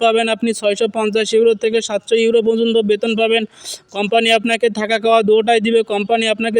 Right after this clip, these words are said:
তিন মাসের ভিতর টিআরসি কাট করে দিবে। আপনি যদি ওভারটাইম করতে চান, অবশ্যই কোম্পানি আপনাকে ওভারটাইম করার সুযোগ করে দিবে। চার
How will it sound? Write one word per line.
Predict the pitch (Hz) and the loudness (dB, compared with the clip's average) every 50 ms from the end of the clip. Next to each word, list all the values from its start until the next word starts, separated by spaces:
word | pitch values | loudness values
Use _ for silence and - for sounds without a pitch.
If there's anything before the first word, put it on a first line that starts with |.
| 214 - | -2 -2
তিন | 220 220 226 226 | -2 -2 -2 -2
মাসের | 220 - 226 220 214 | -2 -2 -2 -2 0
ভিতর | 226 202 240 233 214 - | 0 2 2 0 0 0
টিআরসি | 226 214 220 208 196 - 226 208 | 0 0 0 0 -2 -4 -6 -4
কাট | 220 214 214 - _ | -2 -4 -4 -2 _
করে | 240 226 233 208 220 | 0 2 2 2 0
দিবে। | 233 220 220 208 | 0 0 0 -2
আপনি | 202 233 226 | -2 -2 -2
যদি | 214 208 208 | 0 2 2
ওভারটাইম | 214 220 214 - 233 233 233 214 - | 2 0 0 -2 -2 -2 -2 0 0
করতে | 226 208 - 226 220 - | -2 0 0 -2 -4 -2
চান, | 226 220 208 202 | -4 -2 0 0
অবশ্যই | 208 208 - - 220 220 226 | 0 0 0 0 -2 -2 -2
কোম্পানি | 214 214 - 226 226 220 220 | -4 -4 -2 -2 -2 -2 -4
আপনাকে | 214 233 226 233 214 233 226 | -4 -4 -4 -2 0 0 2
ওভারটাইম | 208 214 220 208 - 233 226 220 226 | 2 0 -2 -2 -2 -4 -2 0 0
করার | 226 233 214 - - | 0 0 0 -2 -6
সুযোগ | 202 196 220 214 - - | -4 -4 -4 -2 -2 -2
করে | 233 226 220 202 | 0 0 0 0
দিবে। | 226 214 233 226 226 _ _ _ - - - - _ _ _ - | 0 0 0 0 -2 _ _ _ -20 -20 -20 -20 _ _ _ -2
চার | 214 208 | 0 0